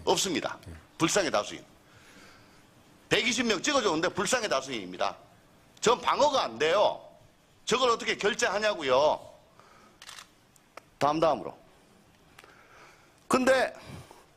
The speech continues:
Speaker 1: 이거 가지고 막 문제를 삼으니까 사회 통념상 인정되는 정도의 행위로 판단되어 청탁자들 기소하지 않았다. 도대체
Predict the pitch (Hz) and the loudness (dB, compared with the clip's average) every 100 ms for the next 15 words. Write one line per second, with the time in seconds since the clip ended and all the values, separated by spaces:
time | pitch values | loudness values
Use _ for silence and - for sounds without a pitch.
0 | _ - 220 226 233 220 196 185 220 240 | _ 0 2 2 2 2 2 2 2 2
1 | 180 208 175 160 214 151 - - _ _ | 2 2 0 2 2 2 -4 -16 _ _
2 | - - - _ _ _ - 233 247 233 | -20 -20 -20 _ _ _ -2 2 2 2
3 | 240 240 226 208 208 208 165 233 240 233 | 2 2 2 2 2 0 0 4 4 4
4 | 226 208 208 175 190 196 202 185 - - | 4 2 2 2 2 4 4 2 -2 -8
5 | - 143 240 233 220 - 220 202 185 190 | -4 0 2 2 2 0 2 2 2 2
6 | 190 190 226 214 - 175 180 202 180 185 | 2 0 0 0 2 2 2 2 4 4
7 | 170 156 139 - 85 - - - - - | 4 2 0 -2 -6 -6 -20 -20 -20 -20
8 | - - - - - _ _ _ _ - | -20 -20 -20 -20 -20 _ _ _ _ -4
9 | 120 185 208 202 190 | 2 2 2 2 2